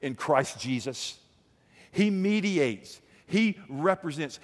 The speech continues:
He reconciles us with our sin by the blood of himself to a holy God. That is great news, church. God mediates. And God calls us into mediating sometimes, uh, or circumstances, relationships that can bring the presence of Christ.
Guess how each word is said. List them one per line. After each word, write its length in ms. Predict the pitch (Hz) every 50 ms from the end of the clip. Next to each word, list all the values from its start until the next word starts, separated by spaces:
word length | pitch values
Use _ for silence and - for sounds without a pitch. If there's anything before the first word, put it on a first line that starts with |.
| - -
He 160 | - 214 214
reconciles 1040 | 190 165 160 156 160 190 208 233 226 220 - 214 185 - - 196 165 156 151 143 135
us 140 | 151 139 -
with 160 | 147 156 170
our 220 | 196 202 202 196
sin 500 | - - - - 233 226 208 196 180 147 - - - -
by 100 | - 165
the 100 | 165 170
blood 380 | 156 131 143 147 196 208 214 202
of 100 | 170 143
himself 500 | 185 190 160 - - 214 196 185 165 147 - - - - -
to 160 | - 190 180
a 60 | 151 139
holy 320 | 123 170 196 202 196 190
God. 360 | 151 135 185 175 165 151 147
That 100 | 220 185
is 140 | 165 131 117
great 340 | 107 135 143 139 143 139 139
news, 300 | 123 120 107 95 - -
church. 520 | - - 110 98 98 - - - - - _ _ _ _ _ _ _ _ _ _ _ _ _ _ _ -
God 220 | - - 165 160
mediates. 720 | 131 143 170 185 185 170 160 139 120 101 95 - - - - - - -
And 140 | - 175 151
God 260 | - 226 214 220 -
calls 300 | - 214 220 214 196 170
us 240 | 254 254 226 - - - 226 190 -
into 200 | 196 196 156 190
mediating 680 | 185 190 214 226 214 220 214 208 226 247 226 220 196
sometimes, 540 | - - 185 170 147 147 165 180 180 - - - 247 208 - _ _ _ -
uh, 140 | 214 180 180 - - - - -
or 140 | 165 156 160
circumstances, 840 | 151 - - 202 226 233 233 214 175 - 190 185 180 170 190 170 156
relationships 720 | 175 165 170 175 208 202 196 196 151 - - 165 170 175
that 120 | - 165 -
can 100 | 170 165
bring 220 | 123 151 180 185
the 80 | 180 170
presence 400 | - - 185 185 170 180 - 180
of 60 | 156
Christ. 380 | - 202 226 233 220 151 -